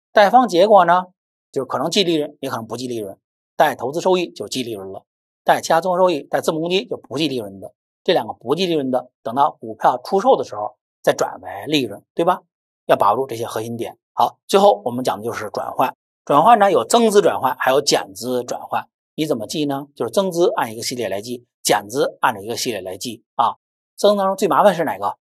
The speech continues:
最麻烦的那个就是从公允价值计量到权益法啊，这是最麻烦的。那公允价值到成本法呢，就是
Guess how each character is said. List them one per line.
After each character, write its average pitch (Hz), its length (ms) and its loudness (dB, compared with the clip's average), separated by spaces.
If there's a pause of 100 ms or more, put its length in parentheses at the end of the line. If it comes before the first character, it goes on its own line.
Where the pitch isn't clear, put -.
(200)
最 180 200 2
麻 131 200 -8
烦 165 80 -6
的 147 80 -4
那 127 100 -8
个 113 100 -10
就 117 140 -6
是 110 240 -14 (300)
从 135 440 -4 (140)
公 202 280 4
允 123 100 -2
价 113 120 0
值 117 60 -2
计 123 60 -6
量 107 300 -2 (200)
到 123 260 4
权 110 240 -10
益 113 60 -16
法 - 160 -20 (480)
啊， 113 120 0
这 135 100 -2
是 123 100 -4
最 127 140 -6
麻 107 200 -14
烦 104 140 -20
的。 98 100 -20 (680)
那 190 120 0
公 240 220 2
允 196 80 -4
价 190 140 4
值 170 120 2
到 175 140 6
成 160 160 -4
本 190 100 0
法 160 160 2
呢， 165 240 -2 (480)
就 294 240 6
是 180 360 0